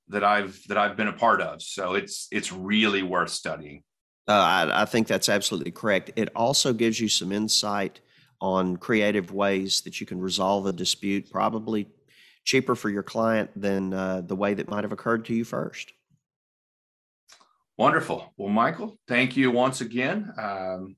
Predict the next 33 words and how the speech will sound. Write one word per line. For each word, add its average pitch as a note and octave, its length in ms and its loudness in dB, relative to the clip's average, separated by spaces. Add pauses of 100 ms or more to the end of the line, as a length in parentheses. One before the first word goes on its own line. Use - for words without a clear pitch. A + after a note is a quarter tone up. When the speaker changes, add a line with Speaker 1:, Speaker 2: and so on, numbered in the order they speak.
Speaker 1:
a G#2 80 -18
good B2 220 4
week B2+ 340 2
of, G2+ 320 -2 (320)
of - 200 -14
practical C3 540 2
advice. A#2+ 680 2 (580)
Um, F2+ 460 -6
it's F2 160 -16
funny A2+ 320 2
how G2+ 400 0 (420)
occasionally A2 460 -2
we G2 60 -6
drift A#2 260 0
away A2+ 320 2
from G#2+ 80 -8
the G#2+ 80 -2
most A2+ 280 0
important G#2+ 440 -2
thing A2 460 -6 (460)
in A#2+ 180 -2
these A#2 180 0
cases A#2 560 0
is G2 200 -12
that G2+ 320 -4 (100)
they're G2+ 160 2
all A#2 160 4
different B2+ 460 0
and G#2 340 -6
the F#2+ 60 -6
facts A2 380 0
actually A#2 360 -2
matter. A#2 400 -6